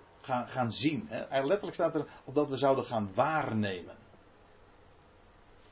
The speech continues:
Wat ons door God in genade gegeven is. En dat waarnemen, dat is, als ik nog eventjes een ander woord in Efeze één mag denken, is,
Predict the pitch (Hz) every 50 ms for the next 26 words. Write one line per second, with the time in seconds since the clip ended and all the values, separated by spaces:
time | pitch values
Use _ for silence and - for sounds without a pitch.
0 | - - - - - - - - - - - - 127 117 - 123 135 123 107 92
1 | 107 98 - - - 160 156 - - - - - - - - - 123 110 107 107
2 | 101 110 113 120 120 113 101 110 104 107 107 98 92 90 92 - 104 - - -
3 | - - - - - - - - - - - - - - - - - - - 143
4 | 139 123 123 120 - - 120 117 113 110 104 - 117 123 135 135 131 135 135 131
5 | 131 135 120 120 113 - 117 107 - - - - - - - - - - - 110
6 | 107 98 92 - 113 117 101 123 117 110 104 104 101 110 104 - - 113 107 104
7 | 107 123 127 123 117 107 110 117 113 110 117 113 113 110 104 107 120 117 113 104
8 | 120 120 117 113 110 107 101 95 - 98 98 117 120 113 107 110 110 - - -
9 | - - - - 113 104 - -